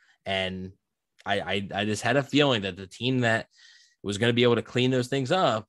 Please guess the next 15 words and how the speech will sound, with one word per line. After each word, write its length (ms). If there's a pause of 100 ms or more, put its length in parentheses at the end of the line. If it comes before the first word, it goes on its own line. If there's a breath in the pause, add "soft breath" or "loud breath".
(120)
was, 240
was 140
gonna 260
be 160
the 120
team 520
that 100
was 120
gonna 160
win 180
the 80
game. 360 (520 loud breath)
And, 240
I 100
mean, 360